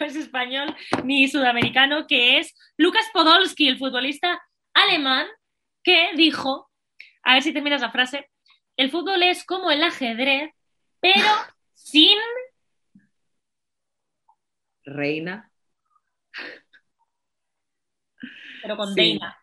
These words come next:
Speaker 2: Pero con Deina. Pero sin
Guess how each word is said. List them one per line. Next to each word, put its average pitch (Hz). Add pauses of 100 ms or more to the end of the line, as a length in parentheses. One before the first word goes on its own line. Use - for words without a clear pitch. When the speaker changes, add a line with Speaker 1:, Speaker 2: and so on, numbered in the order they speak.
(1000)
Speaker 2:
Pero 160
con 143
Deina. 135 (300)
Pero 190 (120)
sin 196